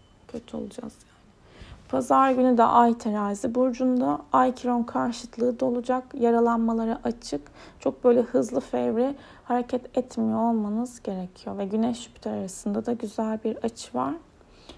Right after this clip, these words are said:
Pazar günü. Evet. Olayın büyümesi, yani isteklerinizin görünür olması, özellikle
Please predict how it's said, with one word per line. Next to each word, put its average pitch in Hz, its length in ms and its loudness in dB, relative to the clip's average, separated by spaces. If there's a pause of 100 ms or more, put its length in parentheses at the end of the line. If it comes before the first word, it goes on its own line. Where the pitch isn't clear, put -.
(300)
Pazar 214 380 -6
günü. 233 300 -4 (2000)
Evet. 220 600 -8 (1160)
Olayın 254 540 4
büyümesi, 233 680 0 (380)
yani 214 380 -2 (400)
isteklerinizin 226 1000 0
görünür 220 420 2
olması, 208 680 -4
özellikle 214 800 -2